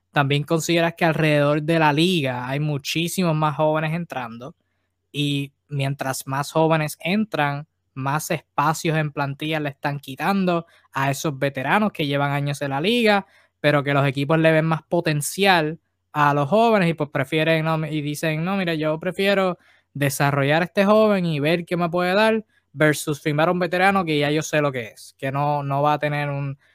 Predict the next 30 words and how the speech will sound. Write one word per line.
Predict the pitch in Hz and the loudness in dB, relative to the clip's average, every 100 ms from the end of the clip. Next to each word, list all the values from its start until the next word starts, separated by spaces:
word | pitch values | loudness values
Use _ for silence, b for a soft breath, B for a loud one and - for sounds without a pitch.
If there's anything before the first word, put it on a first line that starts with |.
| _ - | _ -8
un | 143 | -2
desarrollo | 139 - 139 143 143 | -2 0 0 0 0
que | 139 | -2
pueda | 131 135 | -2 -4
tener | 143 131 | -4 -6
un | |
jo-, | 135 135 135 | -4 -4 -4
un | 131 135 | -6 -6
jugador | 143 135 123 117 | -4 -4 -6 -8
joven", | 117 113 110 | -10 -12 -16
cosa | 101 117 127 | -20 -20 -18
que | |
es | 131 | -12
mentira, | 143 117 127 135 | -14 -14 -14 -10
los | 113 | -10
jugadores | 120 113 123 127 | -10 -10 -12 -12
viejos | 127 127 | -10 -10
se | 131 | -10
pueden | 113 123 | -14 -14
desarrollar, | 123 127 - 117 127 127 - 110 | -12 -12 -12 -8 -8 -8 -12 -14
pero | 117 123 - - _ B B B B B _ _ | -8 -8 -8 -14 _ B B B B B _ _
aparte | - 160 156 175 190 180 233 | -4 -2 4 6 6 2 4
de | 226 233 233 | 6 8 6
eso, | - 156 143 139 - | 4 2 4 2 -2
yo | 156 165 | -2 2
creo | 185 | 4
que | 196 | 4
lo | 175 | 4
más | 160 | 4
importante | 170 180 165 151 170 170 156 - 123 | 2 -2 -4 0 2 2 0 -6 -10